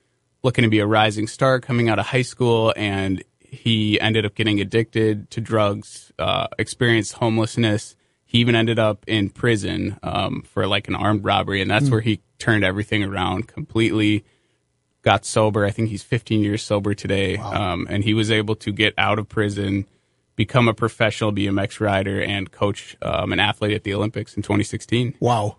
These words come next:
Speaker 2: Amazing story. I bet, I can't wait to hear that one. That's gonna be something.
Speaker 1: Yeah.
Speaker 2: I like, I love those stories. It's like when, when the Lord finally breaks you free from all the addictions and things that have been holding you down. So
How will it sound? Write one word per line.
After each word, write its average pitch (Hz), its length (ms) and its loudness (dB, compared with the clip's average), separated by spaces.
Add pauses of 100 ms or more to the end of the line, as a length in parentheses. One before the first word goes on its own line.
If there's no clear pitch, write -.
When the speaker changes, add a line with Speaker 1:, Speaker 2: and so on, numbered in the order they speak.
Speaker 2:
Amazing 151 580 0
story. 123 640 -2 (100)
I 135 180 0
bet, 135 240 -2
I 131 140 0
can't 123 280 -4
wait 113 180 -4
to 110 100 -4
hear 117 180 -2
that 101 240 -4
one. 104 240 -6
That's 117 220 -2
gonna 127 200 0
be 117 180 0
something. 110 420 -2
Speaker 1:
Yeah. 110 180 2
Speaker 2:
I 113 60 2
like, 123 240 0
I 117 100 -2
love 117 320 0
those 110 220 -4
stories. 107 540 -4
It's 101 160 -6
like 104 220 -4
when, 101 500 -6 (240)
when 107 360 -8
the 110 100 -10
Lord 107 260 -2
finally 117 300 -2
breaks 113 340 -4
you 113 80 -2
free 110 260 -4
from 113 260 -4
all 113 260 -2
the 120 120 0
addictions 110 560 -2
and 101 160 -8
things 120 400 0
that 117 120 0
have 104 120 -2
been 101 200 -2 (420)
holding 131 380 0
you 117 100 0
down. 117 500 0
So 120 280 -2